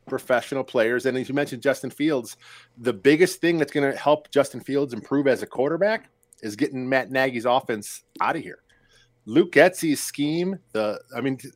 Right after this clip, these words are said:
let's just take a look at Mitch Trubisky, that, that four-game stretch where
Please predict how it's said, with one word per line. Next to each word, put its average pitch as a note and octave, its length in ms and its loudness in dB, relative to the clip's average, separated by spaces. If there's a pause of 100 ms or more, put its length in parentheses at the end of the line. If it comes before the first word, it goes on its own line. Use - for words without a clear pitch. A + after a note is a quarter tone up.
(160)
let's G3+ 240 -2
just - 160 -6
take G#3+ 140 2
a E3+ 40 2
look D#3+ 220 6
at B2 80 2
Mitch C3+ 200 0
Trubisky, A2+ 440 -4
that, G2+ 260 -4
that G2+ 240 -10
four-game D#3 600 4
stretch - 440 0
where G2+ 300 -4